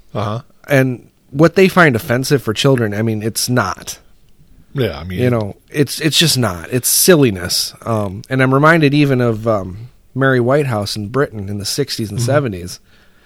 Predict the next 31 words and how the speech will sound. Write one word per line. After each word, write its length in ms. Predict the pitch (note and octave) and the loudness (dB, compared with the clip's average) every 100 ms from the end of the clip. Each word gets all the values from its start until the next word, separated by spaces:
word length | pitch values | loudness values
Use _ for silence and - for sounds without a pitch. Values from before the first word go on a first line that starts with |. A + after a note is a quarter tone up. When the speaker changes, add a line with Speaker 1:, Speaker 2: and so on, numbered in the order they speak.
| - - - - _ - | -20 -20 -20 -20 _ -10
Speaker 2:
She 180 | - G#3 | 0 4
went 160 | F#3 | 6
after 200 | C3 - | 4 0
everybody. 580 | A#2+ E3+ C3 G#2 - - - | 2 2 2 -2 -10 -18 -10
Speaker 1:
Yeah. 200 | G2+ E2 - - | -8 -8 -14 -10
Speaker 2:
And 180 | D3 D3 | -2 2
all 140 | D3+ F#3+ | 4 4
she 180 | A#3 | 2
had 140 | G#3 F#3 | 2 2
behind 300 | D#3+ D#3+ D#3 | 2 0 2
her 120 | G3+ | 2
was, 160 | D#3+ C3+ | 2 2
like, 180 | B2 - | 0 0
three 200 | D3 C3+ | -4 -2
churches. 520 | C#3 B2+ F#2+ F2+ - - | 0 -2 -4 -12 -14 -12
Speaker 1:
Mm-hmm. 240 | G2+ F2 G2 - - - _ - | -10 -10 -12 -18 -20 -20 _ -4
Speaker 2:
And, 240 | C#3 C3 - | -4 -4 -2
and 180 | C#3+ | 0
she 180 | C3+ F#3+ | 2 0
got 300 | D#3 D#3+ C3+ | 4 4 4
things 240 | E3 D3 - | -2 -2 -2
changed. 600 | - C#4+ G#2 - - - - - | -4 -4 -4 -6 -12 -14 -20 -6
And 320 | D#3+ D3+ B2+ - | -2 -2 -4 -8
her 380 | - F#3+ G3 F3 | -2 4 6 4
views, 460 | C3 E3+ D3 A#2+ | 2 2 2 2
her 120 | E3+ E3+ | 0 4
moral 360 | D#3 E3 D3+ | 4 6 6
ideas 520 | C#3 C3+ C#3 C3 A2 | 6 4 2 2 2
of, 180 | A#2+ G#2+ | -2 -6
of 180 | - A#2 | -8 -2
how 300 | C#3 B2+ | 2 2